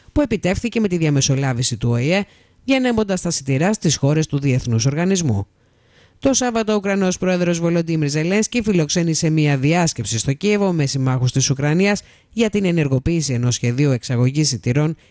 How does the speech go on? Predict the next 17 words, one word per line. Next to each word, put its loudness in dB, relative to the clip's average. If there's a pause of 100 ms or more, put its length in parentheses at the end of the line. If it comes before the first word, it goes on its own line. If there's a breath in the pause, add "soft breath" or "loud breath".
(100)
οικονομικής 0
αξίας 0
εκατόν 0
πενήντα -2
εκατομμυρίων 0
δολαρίων 0 (260 soft breath)
σε 0
χώρες 0
που -2
είναι 0
περισσότερο -2
ευάλωτες -2 (280 soft breath)
στην -2
πείνα 0
και -2
στην -2
ξηρασία. 0